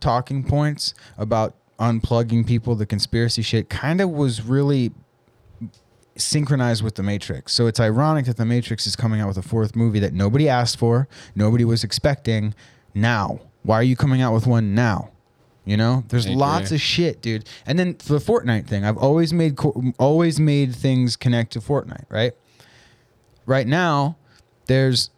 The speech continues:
Speaker 1: aliens. There's an alien invasion happening in Fortnite, and one of the missions that you have to do, um, I have a family that plays it also,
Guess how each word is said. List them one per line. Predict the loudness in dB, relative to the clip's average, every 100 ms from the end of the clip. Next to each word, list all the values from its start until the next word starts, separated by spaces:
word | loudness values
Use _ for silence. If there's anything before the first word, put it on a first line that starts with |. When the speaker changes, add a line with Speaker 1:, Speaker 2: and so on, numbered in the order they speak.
| -2
Speaker 1:
aliens. | 0 2 0 -2 -4
There's | 0 0
an | 0
alien | 0 2 2 2
invasion | 2 2 2 2 0
happening | 0 -2 -2 -2
in | -2 -2
Fortnite, | -2 -2 -2 -4
and | -2
one | -2
of | 0
the | 0
missions | 0 0 -2 -2
that | -2
you | 0 0
have | -2
to | -4
do, | -2 0 2 0 -4 _ _ -6
um, | -2
I | 0
have | -2
a |
family | -2 0 2 2
that | 0 -2 -4
plays | 0 0 0
it |
also, | -2 -2 -2 -4 -4